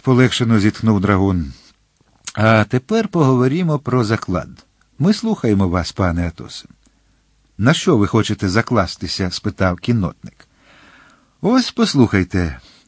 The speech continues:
я пропоную вам, пане де Бюзиньї, йти в заклад, — відповів Атос, — що ми, троє моїх друзів, добродії Портос, Араміс і Дартаньян та я, поснідаємо в бастіоні Сен-Жерве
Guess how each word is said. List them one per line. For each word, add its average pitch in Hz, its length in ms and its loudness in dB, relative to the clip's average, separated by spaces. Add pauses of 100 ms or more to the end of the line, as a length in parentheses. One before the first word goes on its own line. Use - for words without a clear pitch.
(160)
я 175 340 2
пропоную 185 680 0
вам, 98 480 4
пане 156 360 2
де 113 260 -2
Бюзиньї, 92 880 -2 (680)
йти 131 360 0
в 208 60 0
заклад, — 98 560 0
відповів 92 460 -2
Атос, — - 460 -12
що - 260 0
ми, 117 520 4 (160)
троє 175 380 2
моїх 113 400 0
друзів, 117 520 0
добродії 113 580 2 (240)
Портос, 113 680 0
Араміс 101 560 -2
і 101 40 -4
Дартаньян 87 840 -4
та 82 100 -10
я, 143 340 -2 (680)
поснідаємо 180 1040 2
в 139 40 -2
бастіоні 151 720 0
Сен-Жерве 113 960 0